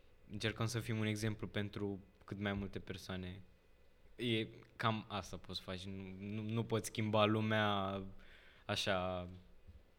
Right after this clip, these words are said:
Adică fiecare, fiecare persoană ajută în felul ei și fiecare persoană poate să influențeze o persoană sau două sau trei și,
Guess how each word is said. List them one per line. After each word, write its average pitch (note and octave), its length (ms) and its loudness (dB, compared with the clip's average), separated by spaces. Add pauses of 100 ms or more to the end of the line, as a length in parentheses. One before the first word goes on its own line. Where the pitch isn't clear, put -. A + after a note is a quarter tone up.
(380)
Adică G#2 420 0
fiecare, G#2 680 4
fiecare G2+ 360 0
persoană G2 420 -4
ajută G2 340 -6
în F#2+ 120 -6
felul F#2+ 280 -6
ei G2 220 -2
și F#2 500 -6 (800)
fiecare G2+ 360 2
persoană F#2+ 720 -2
poate G2 200 2
să G2+ 60 -4
influențeze F#2 840 -2
o F2+ 80 -2
persoană F#2 540 6
sau E2+ 280 -10
două G2 240 -4
sau E2+ 140 -12
trei G#2 260 -4
și, F#2+ 340 -8